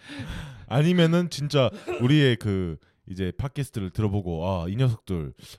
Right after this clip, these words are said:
발전해가는 모습을 지켜보고 싶다.' 또는 '어, 나도 이 녀석들과 함께 발전해보고 싶다.'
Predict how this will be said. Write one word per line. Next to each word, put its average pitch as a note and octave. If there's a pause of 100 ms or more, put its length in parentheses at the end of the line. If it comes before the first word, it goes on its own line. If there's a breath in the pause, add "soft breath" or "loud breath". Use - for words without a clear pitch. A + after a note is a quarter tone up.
발전해가는 C#3
모습을 G#2
지켜보고 F2
싶다.' D2+
또는 C#3+ (340 soft breath)
'어, A2
나도 D3
이 D3
녀석들과 D3
함께 C3
발전해보고 A2
싶다.' D#2